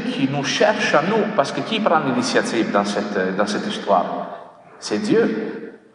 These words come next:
Hein ? La foi chrétienne, c'est pas seulement un acte de notre volonté, c'est le fait de s'ouvrir à l'amour de Dieu qui vient te chercher dans ton réel, dans ton quotidien,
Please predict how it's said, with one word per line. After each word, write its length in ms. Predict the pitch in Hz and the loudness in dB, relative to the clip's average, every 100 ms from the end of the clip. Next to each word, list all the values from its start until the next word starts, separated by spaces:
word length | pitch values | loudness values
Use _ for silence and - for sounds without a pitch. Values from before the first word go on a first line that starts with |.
| _ _ - | _ _ -2
Hein ? 140 | 131 156 | -2 2
La 120 | 113 | 2
foi 140 | 175 | 2
chrétienne, 300 | 170 170 226 | 2 2 2
c'est 180 | 208 - | 4 4
pas 100 | 202 | 4
seulement 500 | - 143 156 156 - | 2 4 4 4 4
un 160 | 127 151 | 4 6
acte 380 | 151 - 139 | 4 2 2
de 80 | 127 | 4
notre 260 | 131 127 127 | 4 4 4
volonté, 560 | 117 117 113 113 120 107 107 - - - - - _ - | 4 4 2 2 0 0 -6 -8 -12 -16 -20 -20 _ -20
c'est 680 | - - 156 196 147 - - | -10 -2 2 4 2 -2 -6
le 140 | 113 110 | -2 0
fait 180 | 196 175 | 2 4
de 100 | 127 | 4
s'ouvrir 640 | - - - 143 151 233 208 - - - - - _ _ _ _ | 4 2 2 4 4 4 2 -2 -6 -10 -14 -20 _ _ _ _
à 80 | 110 | 0
l'amour 340 | 110 143 139 | 2 2 0
de 120 | 104 | 0
Dieu 540 | 107 104 135 - - - - - - _ _ _ | 0 2 0 0 -4 -8 -12 -16 -20 _ _ _
qui 140 | _ 101 | _ -6
vient 240 | 110 170 | 0 0
te 140 | 160 127 | 2 -2
chercher 500 | - 110 - 170 175 | 0 2 2 2 2
dans 260 | 123 107 - | 2 2 2
ton 140 | 196 | 2
réel, 540 | 185 127 165 131 - - | 4 4 4 2 -2 0
dans 180 | 104 - | 0 2
ton 180 | 160 | 0
quotidien, 580 | 160 143 - - 156 165 | 2 -2 -2 -4 0 0